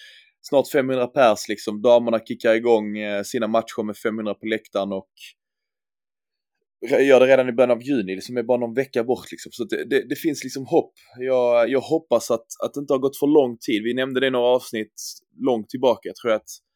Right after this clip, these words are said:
den här kicken som kan komma när Allsvenskan drar igång igen, jag hoppas att vi kan tända läktarna, liksom, på alla cylindrar fullt ut och bara visa vad som har saknats, liksom, att hela fotbollssveriges identitet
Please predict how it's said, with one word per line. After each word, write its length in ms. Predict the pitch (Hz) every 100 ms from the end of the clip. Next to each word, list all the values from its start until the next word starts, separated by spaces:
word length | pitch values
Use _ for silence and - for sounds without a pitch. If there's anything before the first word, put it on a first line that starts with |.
| _ _ _ -
den 100 | 123
här 100 | 110
kicken 420 | - 147 _ 107
som 140 | 101 107
kan 140 | 117
komma 480 | - 135 127 101 95 -
när 120 | 113
Allsvenskan 420 | 113 113 107 113
drar 180 | 107 110
igång 280 | 113 120 110
igen, 300 | 113 95 92 _ _ _ _
jag 100 | 113
hoppas 520 | - 151 151 - -
att 100 | 113 -
vi 60 |
kan 200 | 113 110
tända 300 | 107 131 123
läktarna, 400 | 120 123 - 104
liksom, 300 | 101 - 104
på 180 | - 104
alla 280 | 117 120 101 -
cylindrar 440 | 123 120 104 98 95 -
fullt 320 | 147 110 98 110
ut 440 | 110 90 - - _ _ -
och 140 | 113
bara 160 | 113 104
visa 380 | 113 117 - 95
vad 140 | 98
som 160 | - 107
har 80 |
saknats, 580 | 101 120 120 - 78 -
liksom, 260 | - - 90
att 160 | 90 - - - _ _ _
hela 480 | 120 120 107 98 92 90 90 - _ _ _ -
fotbollssveriges 600 | 135 120 110 113 104 110
identitet 720 | 107 - - 143 98 87